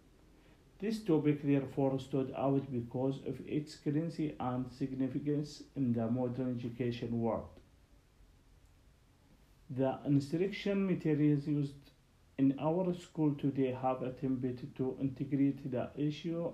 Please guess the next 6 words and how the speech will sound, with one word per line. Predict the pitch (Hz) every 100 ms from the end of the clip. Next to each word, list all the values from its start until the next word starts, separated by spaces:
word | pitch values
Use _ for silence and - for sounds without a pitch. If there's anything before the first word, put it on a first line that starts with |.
| -
of | 143 - - -
technology | 147 139 135 131 123 135 135 147 - - - - - -
to | 143 139
a | 127
great | 123 131 131
extent. | 117 - - 120 107 107